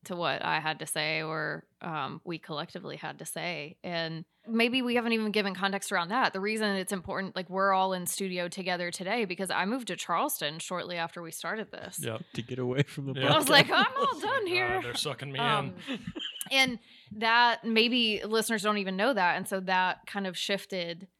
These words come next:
Speaker 1: some of the dynamic even. There was a little bit of, like, grief and loss about
Speaker 3: Mm-hmm.
Speaker 1: just not being in
Speaker 3: Yeah.
Speaker 1: the same room as you guys recording. It's definitely a different dynamic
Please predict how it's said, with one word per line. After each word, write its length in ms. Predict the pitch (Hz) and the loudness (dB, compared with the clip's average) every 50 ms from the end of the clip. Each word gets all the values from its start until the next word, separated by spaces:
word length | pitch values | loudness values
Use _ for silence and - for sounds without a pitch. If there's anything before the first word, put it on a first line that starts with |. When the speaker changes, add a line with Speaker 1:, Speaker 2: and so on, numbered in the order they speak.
| - - - - | -16 -16 -12 -6
Speaker 1:
some 240 | - - 220 214 | 0 4 4 6
of 120 | 226 226 202 | 6 4 4
the 80 | 196 185 | 2 2
dynamic 600 | 170 170 160 160 156 175 226 262 247 190 180 - | 2 2 2 2 2 0 2 2 2 0 -2 -4
even. 280 | 175 170 160 165 165 160 | -6 -4 -2 -2 -2 0
There 100 | 170 175 | -2 -2
was 100 | 185 185 | -2 -2
a 60 | 190 | -2
little 260 | 170 170 170 175 175 | -2 -2 -2 -2 0
bit 140 | 175 180 175 | 0 -2 -2
of, 140 | 170 175 185 | -2 -2 -4
like, 300 | 175 - 185 170 - - - _ - - | -6 -6 -4 -6 -6 -8 -10 _ -16 -10
grief 300 | - 190 185 175 180 - | -6 -4 -4 -4 -4 -4
and 100 | 185 175 | -6 -4
loss 320 | 170 165 170 170 175 - - | -2 -2 -2 -2 -2 -4 -8
about 160 | 170 175 160 127 135 175 165 160 | -8 -8 -6 0 2 2 2 2
Speaker 3:
Mm-hmm. 40 | 170 | 0
Speaker 1:
just 180 | - 180 - - | -2 -6 -4 -2
not 220 | 185 175 165 - 165 | 0 0 0 0 -2
being 400 | 175 170 170 165 165 165 165 - | -2 -2 -2 -2 -2 -4 -6 -6
in 140 | - 165 175 | -6 -4 -4
Speaker 3:
Yeah. 60 | 170 | -2
Speaker 1:
the 60 | 175 | -2
same 240 | 156 - 190 190 190 | 0 2 2 2 4
room 180 | 196 214 214 214 | 2 4 4 4
as 120 | 202 175 | 2 2
you 60 | 185 185 | 0 0
guys 240 | 185 170 170 180 165 | 2 2 2 2 0
recording. 540 | 180 170 - - 185 175 170 180 180 175 175 | -4 -6 -4 -4 -2 -2 -2 -2 -2 -4 -4
It's 220 | 165 - 185 190 | -6 -6 -6 -8
definitely 560 | 185 - - 160 165 - - 185 - 151 160 170 | -8 -4 -2 -2 -2 0 -2 -4 -2 -2 -4 -6
a 40 | 160 | -6
different 260 | 170 165 - 170 170 | -6 -6 -8 -8 -6
dynamic 460 | 170 165 165 170 170 175 175 170 170 | -6 -6 -6 -6 -6 -4 -4 -4 -4